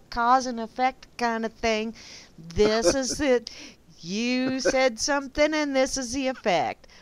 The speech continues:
Speaker 1: Whoop
Speaker 2: I
Speaker 1: ass
Speaker 2: know.
Speaker 1: time."
Speaker 2: <laughs>
Speaker 1: Okay. "The world at large are a bunch of pussies that hide behind other pussies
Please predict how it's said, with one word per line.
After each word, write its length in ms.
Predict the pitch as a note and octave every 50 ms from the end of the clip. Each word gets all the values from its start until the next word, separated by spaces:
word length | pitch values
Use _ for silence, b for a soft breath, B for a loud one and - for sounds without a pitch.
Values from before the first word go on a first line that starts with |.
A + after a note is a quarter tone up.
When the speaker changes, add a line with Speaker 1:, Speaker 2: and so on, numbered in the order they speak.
| B B
Speaker 1:
Whoop 340 | E3+ G3 D#4 G4+ B4+ - - G4 E4+ F4
Speaker 2:
I 100 | F4 F4
Speaker 1:
ass 20 |
Speaker 2:
know. 280 | - - - D4 C4 A3
Speaker 1:
time." 480 | A3 A3 A3+ A3+ A3+ A3+ A3+ A#3+ A3+ -
Speaker 2:
<laughs> 40 | _ _ _ _ _ _ _ - - - B B B B B B C#3 -
Speaker 1:
Okay. 520 | A#3+ C4+ - - A3+ E3 - - D#3+ - B B B B3 A#3+ B B B B B
"The 160 | D#3+ D#3 F3+ E3
world 400 | D#3 E3 G3+ B3+ D#4 F4+ F#4+ G#4+
at 140 | D#4 -
large 500 | F#3+ F3+ D#3 C#3 B2 A2 E3 F#3+ - - - _
are 160 | - G3+ G3+ G3
a 60 | F#3+
bunch 320 | F3 G#3 G#3 A3+ A#3+ -
of 120 | E4 - -
pussies 520 | B3 F#3+ E3 - - D3+ D#3+ F#3+ - - -
that 300 | - E3 D#3+ F3+ F#3 -
hide 500 | - - E3+ A#3 D#4 E4+ E4+ D#4+ D#4+ G#3+
behind 420 | - F#3 F3+ F#3 E3+ E3 F3+ F#3 - - -
other 280 | C4 E4+ F#4 F4+ C#4+
pussies 560 | - - F3+ D3 C#3+ - C#3+ C#3+ D#3+ F#3 -